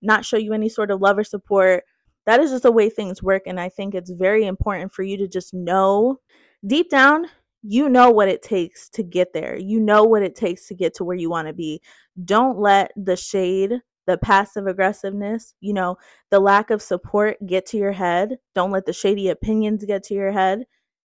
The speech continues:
Continue to redefine that wheel of success. And once you get there,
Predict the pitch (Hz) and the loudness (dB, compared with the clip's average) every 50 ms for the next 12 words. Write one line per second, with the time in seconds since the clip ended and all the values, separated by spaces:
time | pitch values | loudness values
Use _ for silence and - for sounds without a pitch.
0 | _ _ _ - 240 226 - - - 247 247 247 247 254 254 247 - 285 240 214 | _ _ _ -2 -2 -2 -2 0 0 2 2 4 4 2 0 0 0 0 0 0
1 | 190 185 190 208 220 226 214 220 208 214 - - 208 196 190 190 185 185 175 170 | 0 -4 -6 -4 -4 0 0 0 0 0 -2 -2 -2 -2 -2 -2 -2 -2 -2 -2
2 | 165 156 170 175 185 185 180 175 165 160 165 165 - 180 175 - - 180 170 _ | -4 -4 -4 -4 -2 0 0 0 0 -2 -6 -8 -8 -10 -12 -10 -10 -12 -12 _
3 | - 180 170 175 175 - - - 185 185 180 196 226 262 277 285 - - 240 226 | -6 -6 -6 -6 -8 -12 -14 -12 -10 -8 -6 -2 -2 -2 -2 -4 -8 -8 -8 -8
4 | 208 190 - 226 240 277 269 _ - 185 175 165 165 160 147 185 | -8 -4 -2 -2 -2 -2 -4 _ -4 -2 -2 -2 -2 -4 -4 -6